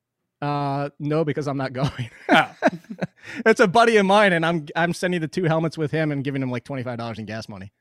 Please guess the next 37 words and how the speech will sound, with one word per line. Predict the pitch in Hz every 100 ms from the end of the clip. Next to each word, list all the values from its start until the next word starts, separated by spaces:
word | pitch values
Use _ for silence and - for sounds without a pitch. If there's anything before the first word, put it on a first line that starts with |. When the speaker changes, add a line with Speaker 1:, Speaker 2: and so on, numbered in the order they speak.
| -
Speaker 2:
Oh, | 392
there | 349 403
you | 370
go. | - 180 330
Yeah, | 330
you | 302 135
send | 147 269 311
someone | 359 311
else | 320
to | 214
go | 165 135
collect | - 127 117
your | 123
weird, | 110 123 120 110 110 _ _ _ _ _ _ 165
Speaker 1:
I |
Speaker 2:
weird | 440
Speaker 1:
just | 480 -
Speaker 2:
stuff. | 427
Speaker 1:
realized | 370 370
you | 311
can't | 349
even | 320
see | 277 339
my | 285
shirt. | - - 247 117 - - _ _ _ -
What | 254
the | -
hell? | - 220 110 - _ _ _ _ _ _ _ _ _ _ _ _ -
Like, | 165
Speaker 2:
Oh. | 156 -
Speaker 1:
it's | 175
Scrooge | - 262 226
McDuck | 202 - 190 233 -
as, | 165 143
as | 175
in | 160 151
Nir-, | 156